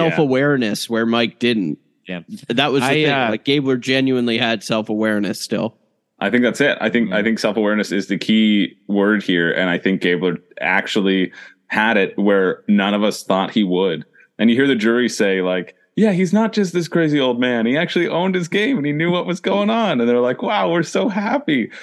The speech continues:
Speaker 3: that the Philip Shepard strategy worked." <laughs>
Speaker 1: Yeah.
Speaker 2: He, uh, I,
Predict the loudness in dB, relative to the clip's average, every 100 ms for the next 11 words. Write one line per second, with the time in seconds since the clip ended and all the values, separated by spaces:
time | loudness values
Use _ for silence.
0 | -10 0 0 2 0 2 2 2 0 2
1 | 2 2 -2 0 0 2 0 0 0 0
2 | 2 2 0 -4 -16 -18 -16 -10 -10 -8
3 | -4 -2 0 0 0 -2 -6 _ _ _
4 | _ -20 -20 _ -20 -20 _ -12 -8 -6
5 | -4 -2 -4 -6 -10 -16 _ _ _ _
6 | _ _ _ _ -8